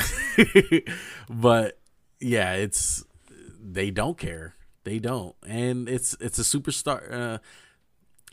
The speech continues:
it's a team-driven league because it's messed up that the Ravens got their game pushed back, what, three times already?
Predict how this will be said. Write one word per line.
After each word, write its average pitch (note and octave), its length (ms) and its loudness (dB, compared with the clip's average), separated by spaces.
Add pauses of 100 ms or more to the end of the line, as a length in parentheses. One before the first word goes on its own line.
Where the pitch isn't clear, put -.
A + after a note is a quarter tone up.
(220)
it's C3 180 0
a D3+ 80 4
team-driven B2+ 1000 2
league A2 420 -4 (280)
because G#2+ 800 0 (1000)
it's A2 220 -2
messed B2+ 380 0
up A2 180 2
that G2 200 -4
the G2 120 -4
Ravens F#2+ 640 -2
got F#2 280 -6
their G2+ 260 -2 (440)
game G2+ 260 -6
pushed - 240 2
back, F#2 180 -4
what, F#2 280 -8 (400)
three G#2+ 200 -6
times A#2 340 0
already? C#3+ 460 -4